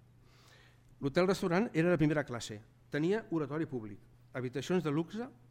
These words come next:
amples menjadors, salons recreatius. Anuncis de la premsa en la inauguració el descrivien així. Us ho dic en castellà perquè estava consultant el diari.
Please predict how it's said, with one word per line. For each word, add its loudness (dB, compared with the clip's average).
amples 2
menjadors, 0
salons 0
recreatius. -6
Anuncis 4
de 2
la 2
premsa 4
en 8
la 6
inauguració 2
el 2
descrivien 4
així. -6
Us -6
ho -2
dic 0
en 2
castellà 2
perquè 0
estava 0
consultant 0
el -8
diari. -8